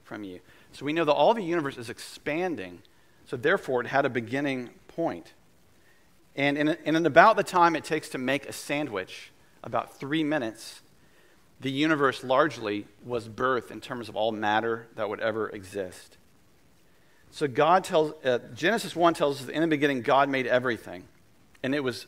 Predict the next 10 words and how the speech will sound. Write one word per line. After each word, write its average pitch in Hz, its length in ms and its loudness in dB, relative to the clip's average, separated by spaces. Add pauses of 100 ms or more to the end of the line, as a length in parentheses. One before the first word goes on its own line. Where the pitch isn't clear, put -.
(120)
very, 131 480 2
very 113 580 -2 (720)
good. 101 400 -4 (2500)
Who's 240 200 0
ever 226 160 6
read 170 220 6
Tim 151 240 -2
Keller? 98 460 -2 (720)
Anybody 147 260 -2
ever 143 260 -2